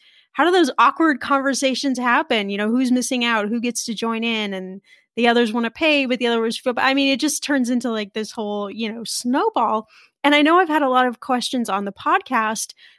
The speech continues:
particularly last year, about how do I share with, uh, someone who maybe doesn't make as much money as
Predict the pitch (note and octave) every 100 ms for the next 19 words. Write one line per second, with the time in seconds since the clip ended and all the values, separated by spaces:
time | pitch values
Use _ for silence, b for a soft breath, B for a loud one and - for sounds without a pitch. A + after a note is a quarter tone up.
0 | - C#4 D4 D#4+ G#4+ F#4 C4+ G3+ G#3 C#4+
1 | - C#4+ B3+ A3 A3+ A3 G#3+ _ _ _
2 | _ _ _ _ _ _ - C4+ D#4+ F#4+
3 | F4+ D#4 - C4+ A#3+ A#3 A#3+ A3+ G#3+ G#3+
4 | G#3+ G#3 G#3 - _ _ _ _ _ -
5 | A3 G#3 G3 F#3+ G3 - _ _ - -
6 | C4 C4+ B3 C4+ A#3+ A#3 A3+ A3 A3+ A3
7 | A3+ G#3 - _ _ _ G#3+ G#3+ A3 A#3
8 | C4 B3 G#3 A3 G#3+ A3 A3 A3+ G#3+ G3
9 | F#3 G3 G3 F#3+ F3